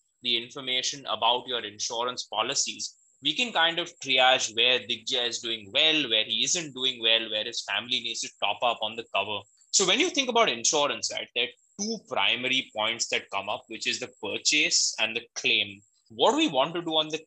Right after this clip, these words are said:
claim side is, since we already have information about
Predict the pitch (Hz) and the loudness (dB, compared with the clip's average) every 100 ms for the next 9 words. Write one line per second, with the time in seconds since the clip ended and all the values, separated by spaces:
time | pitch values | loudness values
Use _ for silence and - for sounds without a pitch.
0 | _ - 143 147 170 160 - 101 98 - | _ -6 2 2 2 0 -2 -2 -6 -10
1 | _ _ - 143 - 170 165 - 185 117 | _ _ -2 0 2 0 -2 -4 -4 0
2 | 117 113 143 202 254 - 110 123 113 104 | 0 0 0 0 -2 0 2 2 0 -4
3 | 110 135 123 120 - 123 113 110 | -4 -12 -6 -4 -4 -4 -2 -2